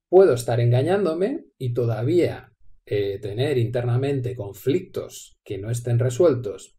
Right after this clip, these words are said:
pero mi mente me da justificaciones de ya no es necesario seguir avanzando. Luego llegar hasta el deseo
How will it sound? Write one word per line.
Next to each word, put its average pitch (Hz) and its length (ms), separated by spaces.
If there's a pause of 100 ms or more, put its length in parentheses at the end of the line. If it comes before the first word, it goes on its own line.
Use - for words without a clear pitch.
(140)
pero 165 240
mi 131 140
mente 139 360
me 95 180
da 117 140
justificaciones 123 1200 (120)
de 95 380
ya 107 120
no 104 120
es 104 80
necesario 120 520
seguir - 240
avanzando. 180 760 (540)
Luego 98 300
llegar 104 340
hasta 120 220
el 120 80
deseo 117 540